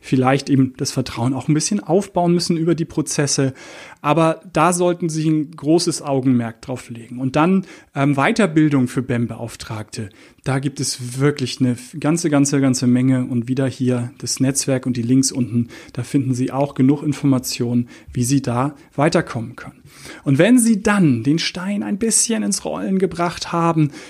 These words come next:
ist mein ganz vielleicht hoffentlich wichtiger Tipp, gucken Sie, dass Sie Praxisbeispiele aus Ihrem eigenen Unternehmen finden. Also jemand, der am bem-Prozess teilgenommen hat,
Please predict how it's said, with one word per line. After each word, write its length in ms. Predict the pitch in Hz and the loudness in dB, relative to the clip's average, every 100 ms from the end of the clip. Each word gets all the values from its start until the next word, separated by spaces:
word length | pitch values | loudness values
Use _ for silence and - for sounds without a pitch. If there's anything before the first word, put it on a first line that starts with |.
| - | -4
ist 340 | 156 - - | -2 0 -4
mein 760 | 156 143 156 160 160 147 165 151 | -2 0 2 2 2 -2 -4 -4
ganz 380 | 147 151 147 - | 0 -2 -2 -6
vielleicht 500 | - - 143 143 - - 151 | -6 -2 0 0 -4 -16 -10
hoffentlich 500 | - - 151 139 135 | -6 -2 0 0 0
wichtiger 480 | 151 - 143 135 127 | -2 -2 -4 -4 -4
Tipp, 300 | - 139 - - - - _ | -2 -2 -2 -20 -20 -20 _
gucken 360 | - 180 180 156 | -2 0 2 0
Sie, 340 | 143 143 147 | 2 2 0
dass 180 | 135 - | -4 -2
Sie 100 | 139 | -4
Praxisbeispiele 1160 | - - 165 - 170 - - 135 131 - 131 | -4 -4 -2 0 -2 -2 0 0 0 -2 -4
aus 200 | 123 120 | -2 -4
Ihrem 200 | 127 120 - | -4 -6 -8
eigenen 500 | 131 139 143 139 135 | -4 0 4 4 2
Unternehmen 640 | 143 127 139 123 113 107 | 0 -4 -2 -2 -2 -6
finden. 640 | 110 - 135 120 104 98 - _ - - - | -10 -2 0 0 -2 -12 -16 _ -20 -20 -12
Also 360 | 131 147 170 180 | 2 4 6 4
jemand, 600 | 147 156 170 165 165 - - - | 4 4 6 4 2 -6 -20 -8
der 100 | 131 | -4
am 120 | 120 | -2
bem-Prozess 600 | 120 120 - 123 - 123 | 0 -2 -4 -8 -6 -8
teilgenommen 720 | - 170 165 165 156 151 143 135 | -2 0 2 2 2 4 2 0
hat, 260 | 139 - | -2 -4